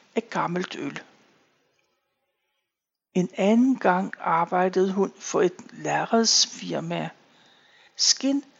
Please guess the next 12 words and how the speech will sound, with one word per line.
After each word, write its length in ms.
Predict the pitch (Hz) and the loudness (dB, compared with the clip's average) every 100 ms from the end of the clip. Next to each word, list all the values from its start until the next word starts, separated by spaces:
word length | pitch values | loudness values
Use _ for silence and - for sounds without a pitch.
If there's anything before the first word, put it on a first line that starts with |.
| _ | _
manglede 460 | - 196 196 196 196 | -2 0 2 0 2
man 200 | 190 - - | 0 -2 -2
også 360 | 202 233 - - | -2 0 -4 -2
under 280 | 220 185 180 | 0 0 -2
krigen, 760 | - - 190 185 190 202 214 - - - - _ - | -6 -8 -4 -2 0 0 0 -6 -20 -20 -20 _ -2
og 180 | - | 2
alt 220 | 254 - - | 0 0 -4
blev 200 | 240 - | -4 0
udnyttet, 720 | 214 196 208 - 220 - - _ _ | 0 2 2 0 -6 -6 -8 _ _
selv 360 | - - 254 247 | 0 2 2 2
små 500 | - - 208 214 - | 0 0 2 2 0
rester. 640 | - 127 160 - 139 | -6 -2 0 0 0